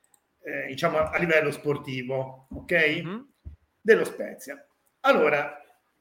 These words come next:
Speaker 1: io mi soffermo, volevo soffermarmi un attimino su, eh, a parte la Gazzetta che ha super esaltato Dragoschi, no? Rispetto a,
Speaker 2: Direi di
Speaker 1: agli
Speaker 2: sì.
Speaker 1: altri, agli altri due. Più o meno sono tutti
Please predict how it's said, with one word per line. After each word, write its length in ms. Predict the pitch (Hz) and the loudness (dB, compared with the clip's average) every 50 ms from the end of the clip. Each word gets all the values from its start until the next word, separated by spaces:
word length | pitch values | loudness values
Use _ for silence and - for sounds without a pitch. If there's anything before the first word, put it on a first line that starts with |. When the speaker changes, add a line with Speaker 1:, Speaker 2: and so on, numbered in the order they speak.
| _ | _
Speaker 1:
io 180 | - 285 302 269 | -2 0 0 2
mi 100 | 220 185 | 2 0
soffermo, 760 | - 190 170 180 185 196 185 165 165 165 170 170 170 165 170 | -2 -2 -4 -2 0 2 2 2 0 -2 -4 -6 -6 -6 -4
volevo 300 | 180 214 214 180 147 139 - | -2 0 0 0 0 -2 -6
soffermarmi 680 | - 165 - 226 240 220 180 160 156 151 151 156 160 | -8 -8 -4 -2 -2 -2 0 0 -2 -2 -4 -6 -10
un 80 | 156 | -10
attimino 800 | 147 139 - - 165 151 135 123 120 120 131 143 143 143 _ _ _ _ _ _ _ _ _ _ _ _ _ _ _ _ | -10 -12 -12 -14 -14 -12 -12 -10 -10 -8 -10 -10 -10 -12 _ _ _ _ _ _ _ _ _ _ _ _ _ _ _ _
su, 600 | _ - - - 233 208 151 139 - - - - - _ _ _ - | _ -10 -4 0 2 2 2 2 -2 -6 -14 -20 -20 _ _ _ -2
eh, 400 | - 170 165 160 156 151 156 - | 4 6 6 8 8 6 6 4
a 80 | 170 - | 2 4
parte 240 | - 240 262 - 240 | 4 4 4 6 6
la 80 | 208 175 | 6 6
Gazzetta 440 | 165 165 147 156 185 190 190 180 | 6 4 4 4 4 4 4 2
che 80 | - 156 | 2 2
ha 60 | 139 | -2
super 340 | - - 196 185 - 180 156 | -2 -4 -6 -4 -2 -2 -2
esaltato 560 | 151 - 151 147 139 - - 170 143 147 156 | 0 2 2 0 0 2 2 2 2 2 0
Dragoschi, 640 | 135 139 139 135 131 127 120 117 117 - - - 135 | 0 0 0 2 0 0 -2 -2 -4 -6 -12 -12 -6
no? 320 | 127 147 175 185 170 - - 147 | -4 -4 -4 -4 -6 -8 -12 -12
Rispetto 680 | 139 135 - - 143 139 139 135 - - 135 127 127 | -12 -12 -6 -2 -2 -2 -2 -2 -6 -6 -6 -6 -4
a, 460 | 127 127 127 127 123 123 117 - - 220 | -4 -4 -4 -4 -4 -4 -6 -8 -10 -12
Speaker 2:
Direi 320 | 147 160 156 151 151 147 143 | -8 -6 -4 -2 -2 -2 0
di 40 | |
Speaker 1:
agli 120 | 135 131 139 | -2 -2 0
Speaker 2:
sì. 80 | 139 | 2
Speaker 1:
altri, 400 | 135 135 135 139 - - 135 139 135 | 0 0 0 -2 -6 -8 -10 -10 -6
agli 200 | - 139 143 151 | -6 -4 0 0
altri 320 | 143 143 - 139 135 139 123 | 0 0 -2 -4 -6 -8 -8
due. 260 | 120 117 113 113 - _ _ _ _ _ _ _ | -6 -8 -8 -10 -12 _ _ _ _ _ _ _
Più 140 | - 285 | 4 6
o 80 | 277 233 | 6 6
meno 260 | 214 208 202 196 180 | 6 2 4 2 0
sono 240 | - 180 170 151 143 | 0 -2 -6 -6 -6
tutti 580 | - 170 151 - - 160 160 160 156 - _ | -6 -6 -6 -6 -6 -8 -8 -8 -8 -14 _